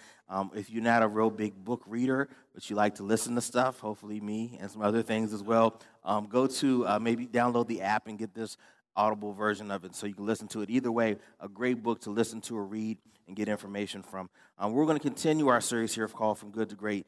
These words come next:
in God's Eyes. And I'm gonna ask that you guys, um, will remain seated. We have several scriptures and a lot of things to run through here today. And so we're not gonna necessarily do our normal format of, of, of scripture reading like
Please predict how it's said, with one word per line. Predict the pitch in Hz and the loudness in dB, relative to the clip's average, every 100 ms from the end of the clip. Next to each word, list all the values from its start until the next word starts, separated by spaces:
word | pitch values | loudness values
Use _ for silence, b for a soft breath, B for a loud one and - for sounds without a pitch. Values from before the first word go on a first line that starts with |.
| b b | b b
in | - 101 | -16 -2
God's | 101 101 101 | 2 2 0
Eyes. | - 95 95 87 | -2 -4 -4 -6
And | 90 107 | -10 -10
I'm | 123 | -6
gonna | 147 135 - | -2 -2 -2
ask | 95 113 131 - | 0 0 0 -4
that | 123 - | -10 -10
you | 139 | -2
guys, | 120 101 104 - b b b - | 2 2 0 -4 b b b -6
um, | 107 107 | -4 -2
will | 107 | -4
remain | 113 113 123 131 | -4 -2 -2 -2
seated. | 127 135 110 | 0 -2 0
We | 127 | 2
have | 127 | 2
several | - - 139 139 | 0 0 0 0
scriptures | - - 131 127 110 | -4 -4 -4 -4 -10
and | 107 | -4
a | |
lot | 101 110 | 2 2
of | 110 | 2
things | - 117 110 | -2 -8 -8
to | 107 | -4
run | 110 117 | -2 -2
through | 117 | -4
here | 120 113 | -8 -6
today. | 101 98 92 - b b | -4 -2 -2 -6 b b
And | 101 | -8
so | - 101 | -4 -4
we're | 104 | -2
not | 107 123 131 | -2 -2 -2
gonna | 123 | -4
necessarily | 113 120 117 117 | -2 0 0 -4
do | 110 113 | -4 0
our | 101 | 0
normal | 107 113 110 | 0 -2 -4
format | 107 - 113 107 101 | -6 -8 -8 -4 -4
of, | 98 | -6
of, | 101 98 82 | -10 -12 -10
of | 95 | -14
scripture | - 123 113 104 | -10 -10 -10 -10
reading | 104 101 | -10 -8
like | 101 | -10